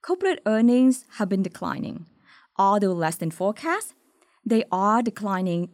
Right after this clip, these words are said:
quite significantly and are expected to decline further. This is not consistent with the stock market overexcitement.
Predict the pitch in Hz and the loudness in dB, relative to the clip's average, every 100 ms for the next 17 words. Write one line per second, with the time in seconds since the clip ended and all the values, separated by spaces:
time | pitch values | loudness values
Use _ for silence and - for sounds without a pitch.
0 | - - 214 202 - - 190 233 226 254 | -16 -14 -6 -4 -4 -6 -6 -6 -2 0
1 | 277 311 359 - _ 233 240 240 240 240 | 0 0 -4 -6 _ 2 4 4 0 -4
2 | - 277 294 285 - 233 254 247 233 262 | -6 -6 -6 -6 -8 -6 -2 -2 -2 -4
3 | 226 - - _ _ _ _ _ _ - | -4 -6 -12 _ _ _ _ _ _ -20
4 | _ 262 277 233 247 240 277 269 262 262 | _ 0 0 2 2 2 2 -2 0 -4
5 | - 220 220 208 190 208 - 190 190 190 | 0 -2 -2 -6 -4 -6 -2 -2 -2 -4
6 | - 185 180 - - - - - | -2 -2 -2 -4 -8 -8 -10 -14